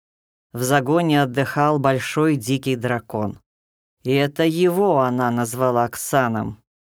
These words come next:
Новенький, значит. Почти все обращались ко мне полным именем, либо «Ваше темнейшество». Близкие родственники иногда сокращали мое имя до Ксана. Только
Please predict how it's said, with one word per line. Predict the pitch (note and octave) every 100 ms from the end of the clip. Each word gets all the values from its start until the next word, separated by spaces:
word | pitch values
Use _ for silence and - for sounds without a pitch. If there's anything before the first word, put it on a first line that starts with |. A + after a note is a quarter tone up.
| _ _ _ -
Новенький, | B2+ A#2 B2+ C3 A#2 A2 G#2+ A2+
значит. | G#2+ A2+ G#2+ G#2+ - - - - _ _ _ _ _ _ _ _ _ -
Почти | D3+ D3+ - A3+
все | G#3 - G#3+ G3
обращались | F3 E3+ - F3+ E3+ D#3+ -
ко | - D3+
мне | D3+ D#3 E3+
полным | E3+ E3+ E3 D#3 D3+ D3+
именем, | - E3 C3 A2+ G#2+ G#2+ _ _ _ -
либо | A#2+ D#3 E3
«Ваше | E3 C#3+ C#3+ C#3
темнейшество». | - C#3+ C#3+ C3+ - A#2 - G#2+ A2 - _ _ _ _ _
Близкие | A2+ D3+ D#3+ - D3+ C3+
родственники | D#3 D3+ - D3 D3 C#3+ D3 D3 -
иногда | C#3+ C#3 C#3 C3 D3 C#3+
сокращали | - D3+ D3+ D#3+ - A3 F#3+ C#3
мое | B2+ B2+ B2+
имя | - C3 B2 A#2
до | C3
Ксана. | C3 - C#3 A#2 G#2+ G2+ - _ _ _ _ _
Только | - C3+ B2+ B2+ -